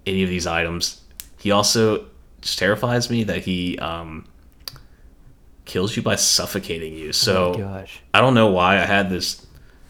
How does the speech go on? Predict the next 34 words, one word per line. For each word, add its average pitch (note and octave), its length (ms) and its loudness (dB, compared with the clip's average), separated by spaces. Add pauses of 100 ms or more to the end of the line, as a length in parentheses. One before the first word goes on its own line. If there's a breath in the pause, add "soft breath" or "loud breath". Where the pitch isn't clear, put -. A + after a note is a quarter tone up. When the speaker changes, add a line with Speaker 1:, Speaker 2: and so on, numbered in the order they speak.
(220 soft breath)
Speaker 1:
this F2 160 -4
vision, F2+ 440 -2
and - 100 -6
I F#2+ 100 4
think G#2 460 -4
in F2 100 -4
a E2 80 -4
horror A2+ 360 2
movie F#2 240 2
it F2 40 -4
would E2+ 120 -10
probably F#2 220 -2
draw E2+ 220 -6
some D#2+ 240 -6
laughs. D#2 580 -8 (140)
But G2+ 200 0 (140)
Speaker 2:
Yeah. F2+ 40 -10 (720 soft breath)
Speaker 1:
let's G2+ 160 2
say G2+ 280 4
it's F#2 120 2
a F2+ 60 -2
horror F2+ 240 4
movie, E2 220 -4
right? E2 400 -2
Someone's F#2+ 280 0
getting F#2+ 160 -2
smothered F#2 420 0
by F2+ 140 -2
their F2 140 -4
hundred F2+ 220 -4
percent F#2 280 -4
cotton F2+ 340 -2
pillow, D#2+ 440 -8 (680 soft breath)
and F2+ 500 0